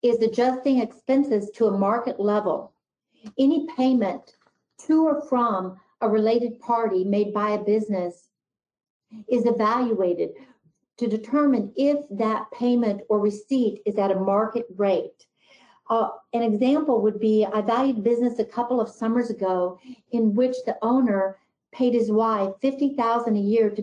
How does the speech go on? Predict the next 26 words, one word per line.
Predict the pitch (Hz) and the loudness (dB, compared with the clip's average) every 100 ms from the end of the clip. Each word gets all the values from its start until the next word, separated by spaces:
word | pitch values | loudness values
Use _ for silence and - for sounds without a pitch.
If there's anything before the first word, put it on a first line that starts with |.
| 202 | -4
be | 202 - | -4 -4
secretary | 226 240 233 226 220 - | -4 -4 -2 -2 -2 -2
treasurer | 226 220 208 175 170 - | 0 0 0 0 -2 -4
of | 208 | -4
the | 202 - | -6 -4
company. | 214 202 170 170 - _ _ - - _ | -4 -2 -4 -8 -10 _ _ -20 -20 _
And | 254 233 | 0 2
to | 233 - | 0 -2
determine | - 277 302 240 208 214 | -2 0 2 2 2 0
if | |
that | 240 240 233 | 0 0 2
was | 226 - - | 0 -2 -4
at | 220 214 190 190 - - | -2 0 -2 -4 -10 -2
a | |
market | 202 208 233 233 | 2 2 0 -2
rate, | 214 220 214 | 0 2 2
I | 196 190 214 269 | 0 -2 -2 -2
asked | 285 - 202 | -4 -4 -4
him | 185 185 269 - _ _ 202 233 | -4 -6 -12 -20 _ _ 0 2
what | 226 233 - - | 2 0 -6 -2
a | 208 | 2
new | 208 294 240 | 4 4 2
owner | 208 202 | 0 0
would | 196 202 226 | -2 -4 -2
pay | 208 - | -2 0
his | 254 | -2